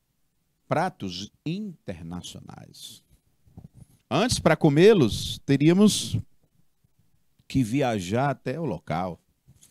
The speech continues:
Hoje, com essa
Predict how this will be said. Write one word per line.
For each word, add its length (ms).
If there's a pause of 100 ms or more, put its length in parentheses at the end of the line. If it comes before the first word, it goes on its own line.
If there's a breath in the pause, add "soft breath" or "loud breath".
(2500)
Hoje, 420
com 180
essa 380